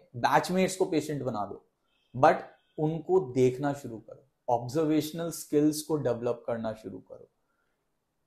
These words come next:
start talking, बोलना शुरू करो। बोलना बहुत जरूरी है।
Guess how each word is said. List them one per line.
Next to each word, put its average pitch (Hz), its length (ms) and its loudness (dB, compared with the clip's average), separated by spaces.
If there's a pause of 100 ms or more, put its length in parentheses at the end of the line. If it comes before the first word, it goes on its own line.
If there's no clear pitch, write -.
(880)
start 151 420 2 (100)
talking, 127 340 -2 (1000)
बोलना 175 460 6
शुरू 139 220 0
करो। 110 360 -6 (340)
बोलना 175 580 6
बहुत 135 520 2
जरूरी 107 380 -4
है। - 160 -18